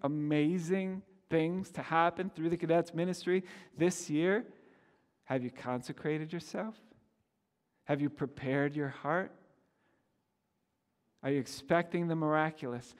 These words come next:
Let me suggest I think you should be, because God is still the Lord of all the earth. This could be a life-changing year for you if your eyes and your ears are open for it.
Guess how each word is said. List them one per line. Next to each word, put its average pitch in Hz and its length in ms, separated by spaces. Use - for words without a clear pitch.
Let 151 120
me 190 80
suggest 165 440
I 135 80
think 147 300
you 120 60
should 170 340
be, 135 220
because 143 320
God 156 280
is 143 120
still 175 440
the 156 140
Lord 131 240
of 123 140
all 123 160
the 120 180
earth. 113 240
This 196 160
could 269 160
be 160 80
a 139 100
life-changing 185 680
year 208 240
for - 160
you 127 280
if 165 140
your 135 160
eyes 139 280
and 139 100
your 139 140
ears 147 280
are 131 140
open 147 320
for 123 300
it. 165 100